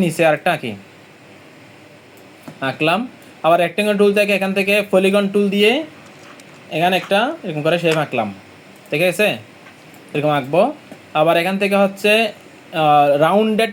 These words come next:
রেক্ট্যাঙ্গেল টুল, রাউন্ডেড রেক্ট্যাঙ্গেল টুল দিয়ে এরকম করে একটা আঁকলাম। এখন আঁকতে গিয়ে দেখি বৃত্ত হয়ে যাচ্ছে, তাহলে বৃত্ত হয়ে গেল ঝামেলা। এখানে ক্লিক করে রাউন্ড আছে কত, এই কর্নার রেডিয়াস আছে কত, ছিয়াশি তো, ছিয়াশি জায়গা আমি দিন ছাপ্পান্ন, ওকে, হচ্ছে না।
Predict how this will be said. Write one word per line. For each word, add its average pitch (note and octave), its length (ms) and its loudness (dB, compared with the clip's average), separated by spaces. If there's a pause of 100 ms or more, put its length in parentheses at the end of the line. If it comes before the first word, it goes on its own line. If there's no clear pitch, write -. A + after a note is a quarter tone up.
রেক্ট্যাঙ্গেল G3 460 0
টুল, D3+ 120 2 (160)
রাউন্ডেড G#3 420 0
রেক্ট্যাঙ্গেল G3 420 -2
টুল G3 160 2
দিয়ে G3 120 2
এরকম E3+ 200 -4
করে F3+ 140 2
একটা A3 160 -2 (920)
আঁকলাম। C#3 240 -2 (100)
এখন G3+ 180 0
আঁকতে - 260 -4
গিয়ে E3+ 140 2
দেখি G3 200 2
বৃত্ত G3 220 2
হয়ে F#3 120 4
যাচ্ছে, D3+ 220 -4 (360)
তাহলে G3 180 -4
বৃত্ত F#3+ 200 0
হয়ে F#3+ 120 2
গেল G#3 160 0
ঝামেলা। G3 340 2 (520)
এখানে F#3 260 0
ক্লিক F3+ 180 0 (100)
করে F#3+ 160 4 (580)
রাউন্ড G3+ 340 2
আছে G3+ 200 -4
কত, E3 120 2 (300)
এই D3+ 120 -4
কর্নার D#3+ 420 2
রেডিয়াস F#3 280 2
আছে G3 160 0
কত, D#3 100 0 (160)
ছিয়াশি G3+ 380 0
তো, A3+ 80 4 (520)
ছিয়াশি G3 360 2
জায়গা E3 200 2
আমি G3 140 0
দিন F3 80 -2 (100)
ছাপ্পান্ন, D3+ 420 -4 (800)
ওকে, A#2 180 -8 (760)
হচ্ছে D3 360 -6
না। G#2 80 -6